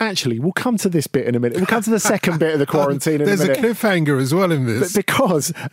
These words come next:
Speaker 1: at, at first, they've got to find a way to try and play this game in, in Austria, which, spoiler alert, they do end up playing last night. But they say, "Well, we can't play it with any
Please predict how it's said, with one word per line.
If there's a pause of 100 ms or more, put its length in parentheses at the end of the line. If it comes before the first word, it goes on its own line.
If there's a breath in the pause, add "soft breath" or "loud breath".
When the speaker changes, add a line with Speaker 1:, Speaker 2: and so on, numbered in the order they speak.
Speaker 1:
at,
at
first, (440 soft breath)
they've
got
to
find
a
way
to
try
and
play
this
game (480 soft breath)
in, (140)
in
Austria, (840)
which,
spoiler
alert,
they
do
end
up
playing
last
night. (400 loud breath)
But (400 soft breath)
they
say,
"Well,
we
can't
play
it
with
any